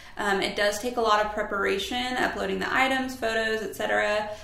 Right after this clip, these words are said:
um, but it really is worth it. And I would also suggest to choose your software wisely. It can be tempting to go with a real cheap software,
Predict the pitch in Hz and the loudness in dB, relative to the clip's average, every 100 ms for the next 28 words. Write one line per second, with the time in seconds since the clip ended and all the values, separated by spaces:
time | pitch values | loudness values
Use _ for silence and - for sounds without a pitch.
0 | - - 202 185 185 226 - 226 233 208 | -6 0 4 4 4 2 4 4 4 2
1 | 196 190 196 220 277 302 220 220 240 214 | 0 0 -2 0 0 2 0 0 2 2
2 | - 233 220 214 - - - - 220 202 | 0 -2 -2 -2 -6 -10 -8 -6 -6 -2
3 | 202 202 - - - 196 196 - 233 220 | -2 -2 -6 -10 -6 -4 -4 -4 -4 -2
4 | 214 202 - 190 185 185 190 208 214 226 | -2 -2 -2 -2 0 0 0 -4 -2 -2
5 | 233 - 202 196 190 - 214 208 220 214 | -2 -6 -4 -2 -4 -6 -8 -8 -8 -8
6 | 220 208 208 202 202 190 190 190 190 - | -8 -4 -4 -4 -6 -6 -4 -4 -6 -8
7 | 240 - 247 240 247 233 226 226 233 | -8 2 4 6 4 4 4 4 0